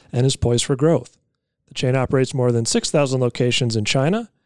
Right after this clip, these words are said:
It came out of nowhere, opening its first location in twenty seventeen. It went public in the U S in twenty nineteen,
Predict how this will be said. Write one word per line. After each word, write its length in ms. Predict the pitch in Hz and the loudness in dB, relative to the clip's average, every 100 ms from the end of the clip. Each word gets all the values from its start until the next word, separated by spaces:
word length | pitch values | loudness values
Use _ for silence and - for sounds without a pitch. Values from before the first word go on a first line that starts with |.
| _ _ _ | _ _ _
It 80 | 120 | -8
came 220 | - 143 | -2 0
out 120 | 131 | 2
of 100 | 117 | 0
nowhere, 520 | 117 180 190 113 151 175 | -2 0 2 2 0 -2
opening 360 | 135 135 127 | -2 0 0
its 120 | 113 - | -2 -2
first 260 | 175 185 | -2 0
location 520 | 147 - 117 113 151 | -2 0 0 2 0
in 100 | 151 | 0
twenty 240 | 113 - 110 | -2 0 0
seventeen. 600 | - 113 107 - 180 123 _ _ _ _ _ _ | 0 0 0 2 0 -2 _ _ _ _ _ _
It 60 | |
went 180 | 127 120 | -2 -2
public 380 | 117 139 139 135 | -2 0 0 0
in 80 | 120 | -2
the 80 | 120 | 0
U 240 | 123 139 | 2 2
S 320 | 190 151 - | 2 0 -2
in 80 | 120 | -4
twenty 240 | 107 117 | -2 -2
nineteen, 520 | 117 160 180 127 113 | 0 0 2 0 -4